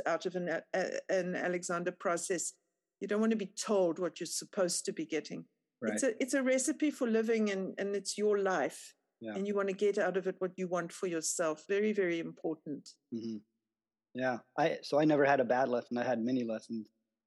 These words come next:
Speaker 2: and some were better than others, but they, I enjoyed 'em all. And then when I met you, I'd already had a lot under my belt, and I was just completely impressed with you. And I knew, "This is where I
Speaker 1: Oh, thank
Speaker 2: stop
Speaker 1: you.
Speaker 2: right here. <laughs> This is the one where you need to spend your time."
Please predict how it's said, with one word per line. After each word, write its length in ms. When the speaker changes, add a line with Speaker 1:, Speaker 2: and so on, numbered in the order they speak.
Speaker 2:
and 220
some 220
were 80
better 260
than 160
others, 320
but 140
they, 180
I 60
enjoyed 340
'em 120
all. 420
And 180
then 140
when 80
I 80
met 400
you, 320
I'd 100
already 220
had 140
a 40
lot 240
under 160
my 160
belt, 260
and 100
I 60
was 120
just 200
completely 460
impressed 380
with 140
you. 120
And 80
I 40
knew, 200
"This 200
is 80
where 140
I 40
Speaker 1:
Oh, 160
thank 220
Speaker 2:
stop 280
Speaker 1:
you. 80
Speaker 2:
right 200
here. 220
<laughs> 320
This 200
is 120
the 80
one 460
where 120
you 140
need 200
to 60
spend 340
your 120
time." 440